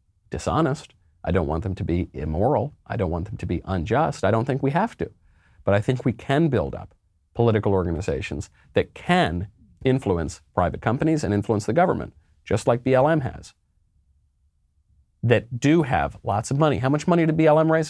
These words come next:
Something like ninety million dollars. So much money that you had the B L M act-, activists, activists in Ferguson demanding a cut.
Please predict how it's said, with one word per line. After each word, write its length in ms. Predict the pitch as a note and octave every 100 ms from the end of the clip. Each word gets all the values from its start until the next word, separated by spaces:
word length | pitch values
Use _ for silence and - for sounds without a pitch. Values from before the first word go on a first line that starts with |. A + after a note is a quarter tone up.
| -
Something 180 | D3+ C3
like 100 | G2
ninety 400 | G2 G2 A2 G#2+
million 320 | G#2 G#2+ G2
dollars. 480 | E2 D#2+ D3+ D3+ _ _ _ _ _ _ _ _ _ _
So 160 | -
much 200 | D#3 C#3
money 240 | A#2+ A#2+ C3+
that 100 | C3+
you 80 | G#2+
had 100 | G2
the 60 |
B 180 | F2+ A2
L 140 | A#2
M 100 | A2+
act-, 380 | G#2 G2+ - -
activists, 600 | - G2+ G2 A2+ - - E2+
activists 540 | B1+ - G2 - - - - - -
in 340 | G#2+ F#2+ F#2+
Ferguson 680 | G2 G#2 G#2+ A2 C#3 C3 C#3+ _
demanding 440 | - G2+ F#2+ G#2 G2
a 80 |
cut. 360 | E2 - A#2 -